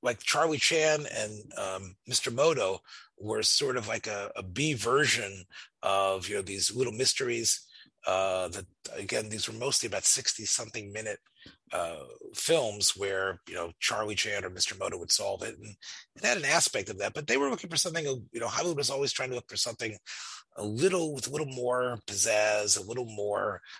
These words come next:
uh, upper crust. And I came across this, uh, curiosity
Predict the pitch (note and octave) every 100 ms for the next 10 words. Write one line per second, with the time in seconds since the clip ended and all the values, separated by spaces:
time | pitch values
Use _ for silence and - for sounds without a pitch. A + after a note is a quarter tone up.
0 | - - E2 - B2 A2+ - - A2 -
1 | - - _ _ - - - - A2 B2+
2 | - C3 B2+ - D3+ - - C3 - -
3 | - _ _ - - F#3+ E3 B2 F3 -
4 | G2 B1+